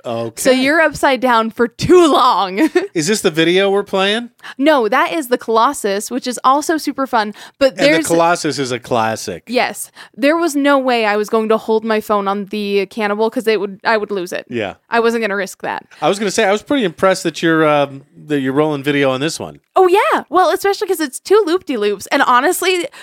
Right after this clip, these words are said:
Speaker 2: fighting that centrifugal force was really hard. So I hope you know I put a lot of effort into that, even if it's not,
Speaker 1: <laughs>
Speaker 2: even if it doesn't necessarily translate. <laughs>
Speaker 1: We're profesh-ish.
Speaker 2: Yeah.
Speaker 1: Our video is profesh-ish.
Speaker 2: Yeah. <laughs>
Speaker 1: Which anyone with a cell phone can be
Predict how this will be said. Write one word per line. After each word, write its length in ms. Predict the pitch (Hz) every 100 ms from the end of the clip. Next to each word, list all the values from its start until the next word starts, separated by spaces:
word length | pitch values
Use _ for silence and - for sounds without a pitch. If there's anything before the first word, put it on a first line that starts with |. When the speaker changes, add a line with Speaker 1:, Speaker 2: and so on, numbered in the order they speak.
| - -
Speaker 2:
fighting 360 | 294 302 370
that 160 | 392 370
centrifugal 560 | - 285 262 262 302 294
force 400 | - 240 330 -
was 160 | 320
really 340 | 254 262 359 359
hard. 400 | 254 262 214 185
So 120 | 262
I 120 | 294
hope 220 | 359 427
you 100 | 403
know 160 | 339 277
I 100 | 226
put 140 | - 381
a 40 |
lot 280 | 240 247 262
of 60 | 233
effort 260 | 277 -
into 220 | 208 240 214
that, 220 | 208 202
even 180 | 240 262
if 100 | 254
it's 160 | 220
not, 380 | 247 269 269 254
Speaker 1:
<laughs> 480 | 180 - 160 - 147
Speaker 2:
even 180 | 311 302
if 120 | 269
it 80 | 247
doesn't 240 | 277 262
necessarily 460 | 269 269 349 254 233
translate. 600 | - 240 277 202 180 -
<laughs> 280 | 302 285 285
Speaker 1:
We're 160 | 254
profesh-ish. 1000 | - 320 - 190 165 - 151 143 202 - 392 523
Speaker 2:
Yeah. 160 | 226 -
Speaker 1:
Our 160 | 220
video 360 | 220 190 185 165
is 100 | 156
profesh-ish. 880 | - 139 - 131 - 110 87 - -
Speaker 2:
Yeah. 280 | 330 - 190
<laughs> 40 |
Speaker 1:
Which 200 | - 311
anyone 540 | 269 285 214 156 143 165
with 140 | 143
a 60 | 143
cell 260 | - 139 120
phone 280 | 139 123 120
can 340 | 143 127 123
be 340 | 120 113 113